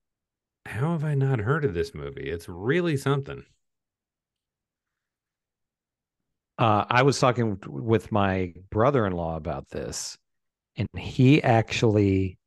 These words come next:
Speaker 2: uh, he was kind of excited that we were going to do this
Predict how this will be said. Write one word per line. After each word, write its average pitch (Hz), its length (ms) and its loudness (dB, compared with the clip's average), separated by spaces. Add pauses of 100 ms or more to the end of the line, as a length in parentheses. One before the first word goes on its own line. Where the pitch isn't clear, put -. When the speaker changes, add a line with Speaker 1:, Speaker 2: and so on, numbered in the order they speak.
(220)
Speaker 2:
uh, 90 240 -6
he 127 200 2
was 127 140 4
kind 120 160 2
of 101 60 -2
excited 104 340 2
that 101 260 -2
we 101 120 2
were 92 100 0
going 90 220 -4
to 82 60 -12
do 113 200 4
this 87 360 -4